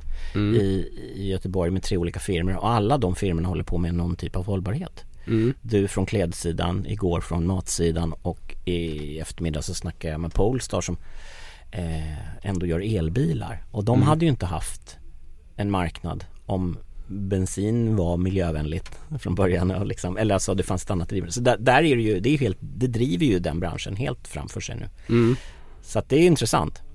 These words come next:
Speaker 1: Ja.
Speaker 2: Det är ju någonting som har hänt. För vi sitter ju här med dig och Polestar och vi sitter med, och det ena företaget är jättestort,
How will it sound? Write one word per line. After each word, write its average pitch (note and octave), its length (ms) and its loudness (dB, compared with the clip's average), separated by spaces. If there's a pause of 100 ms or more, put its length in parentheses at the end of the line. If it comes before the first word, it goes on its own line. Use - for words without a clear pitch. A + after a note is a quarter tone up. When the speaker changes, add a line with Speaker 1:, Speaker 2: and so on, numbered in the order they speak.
(160)
Speaker 1:
Ja. C#3+ 400 6 (180)
Speaker 2:
Det C#3+ 260 6
är D#3+ 40 8
ju F3+ 120 8
någonting F2+ 420 4
som F2 140 -2
har F#2 60 2
hänt. A#2+ 440 0 (340)
För - 140 -6
vi A#2+ 100 0
sitter E3 340 2
ju A#2+ 60 6
här F#2+ 60 4
med F#2 120 2
dig D#2+ 240 0
och E2+ 260 -4
Polestar E2+ 380 2
och E2+ 180 0
vi E2+ 60 -2
sitter - 280 -6
med, - 120 -2
och G2 140 0
det G#2+ 60 4
ena G2+ 240 4
företaget F2+ 440 0
är G2 40 2
jättestort, - 600 -2